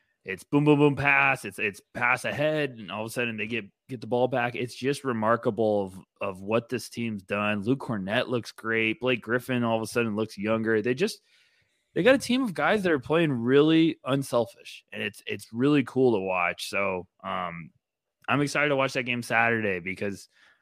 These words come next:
it seems like a game, uh, you know, obviously Celtics are motivated after the Warriors came and kicked their ass in the finals and they blew a two one lead, whatever. That, you know, I don't, stupid shit about, "Oh, they blew a two one lead." It's like, okay, so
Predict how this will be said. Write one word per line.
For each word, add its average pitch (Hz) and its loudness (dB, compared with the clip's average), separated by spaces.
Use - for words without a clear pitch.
it 107 -8
seems 123 -4
like 117 2
a 113 2
game, 113 2
uh, 104 0
you 117 0
know, 95 0
obviously 120 4
Celtics 110 0
are 104 -6
motivated 104 2
after 98 -2
the 92 -6
Warriors 101 0
came 101 -2
and 95 -8
kicked - -12
their 90 -2
ass 92 0
in 92 -14
the 90 -14
finals 107 -4
and 92 -6
they 90 -4
blew 98 -2
a 98 -6
two 110 -4
one 98 -2
lead, 101 0
whatever. 82 -2
That, 80 -8
you 87 -14
know, - -16
I - -20
don't, 78 -20
stupid 80 -12
shit - -14
about, 78 -8
"Oh, 131 8
they 131 4
blew 156 12
a 135 8
two - 6
one 160 8
lead." 160 2
It's 98 -6
like, 87 -14
okay, 95 -6
so - -12